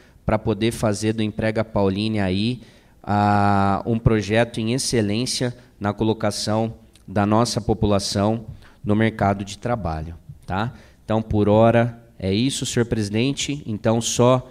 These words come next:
retomando, convidando a todos os vereadores, e aí, se, se tiverem interessados, a gente avisa depois, a participar, então, dessa reunião com o secretário de Obras, o doutor Marcelo, na quinta-feira, às dez horas da manhã.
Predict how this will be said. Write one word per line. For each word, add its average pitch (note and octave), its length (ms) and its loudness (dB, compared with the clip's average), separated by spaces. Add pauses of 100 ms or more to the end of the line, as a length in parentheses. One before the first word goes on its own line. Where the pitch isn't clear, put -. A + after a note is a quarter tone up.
(140)
retomando, A#2 680 0
convidando A2 540 -2
a G#2 40 2
todos B2 480 0
os A#2 140 -2
vereadores, A2 880 0 (280)
e F#2+ 140 -2
aí, G2 320 0
se, G2+ 440 -4 (100)
se - 220 -8
tiverem G#2 420 -2
interessados, G2 720 -4
a G2 60 2
gente F#2+ 360 -4
avisa G2 360 -2
depois, G2+ 680 0 (400)
a F#2 320 -4
participar, G#2+ 580 -4
então, G#2+ 280 -2
dessa A2+ 200 -2
reunião A#2 420 2 (120)
com - 60 -16
o - 40 -12
secretário F#2 540 -2
de E2+ 100 -4
Obras, A2 360 4
o G2 80 -2
doutor F#2+ 300 0
Marcelo, A2+ 600 0 (280)
na F#2+ 160 -2
quinta-feira, G#2+ 920 0 (240)
às G2 220 -4
dez F#2 260 -2
horas F2+ 260 -4
da F2+ 120 -4
manhã. E2 300 -4